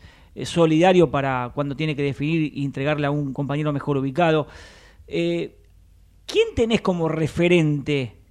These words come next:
en lo futbolístico? ¿Jugadores de aquí, de afuera? ¿Qué,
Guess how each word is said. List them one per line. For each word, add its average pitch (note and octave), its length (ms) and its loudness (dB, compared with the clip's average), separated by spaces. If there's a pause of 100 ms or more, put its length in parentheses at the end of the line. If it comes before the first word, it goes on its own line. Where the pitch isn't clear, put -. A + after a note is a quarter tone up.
(100)
en D3+ 180 -6
lo D#3+ 100 2
futbolístico? D3+ 1040 -2 (420)
¿Jugadores E3+ 460 4
de D#3 140 0
aquí, G#3 360 -2
de F3+ 80 2
afuera? F#3+ 600 6
¿Qué, G3 320 -10